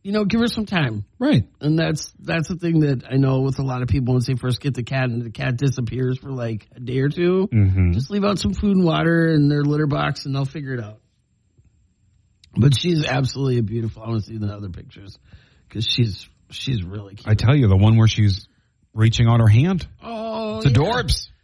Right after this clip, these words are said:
Speaker 1: She's got, like, a little mark right by her mouth.
Speaker 2: Mm-hmm.
Speaker 1: <laughs> She's got little black markings on the, on her, on her lips, and it's really cute. But, you know, she seems like a, a chill cat. So if, uh,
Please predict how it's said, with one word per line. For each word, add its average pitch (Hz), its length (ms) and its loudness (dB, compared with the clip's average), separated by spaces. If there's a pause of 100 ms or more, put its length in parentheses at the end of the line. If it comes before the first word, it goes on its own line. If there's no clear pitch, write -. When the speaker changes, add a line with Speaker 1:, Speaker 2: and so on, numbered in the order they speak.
(220)
Speaker 1:
She's 254 280 -12
got, 277 160 -8
like, 311 160 -12
a 269 60 -14
little 233 180 -6
mark 196 320 -6
right 185 120 -6
by 190 120 -10
her 185 140 -6
mouth. 151 460 -6
Speaker 2:
Mm-hmm. 101 420 4 (300)
Speaker 1:
<laughs> - 640 -6 (1200)
She's - 160 -10
got 220 120 0
little 202 240 0
black 165 340 0
markings 151 480 2
on 135 140 4
the, 127 220 -2 (100)
on 135 140 0
her, 120 260 0 (360)
on 131 120 2
her 127 100 4
lips, 123 360 -2
and 120 120 0
it's 107 220 -4
really 117 260 -2
cute. 101 320 -12
But, 113 280 -8 (420)
you 220 120 2
know, 226 160 2
she 233 180 -4
seems 247 280 -4
like 247 160 -2
a, 196 260 -4
a 190 100 2
chill 208 220 -2
cat. 196 300 -2
So 147 140 0
if, 131 180 0
uh, 143 60 2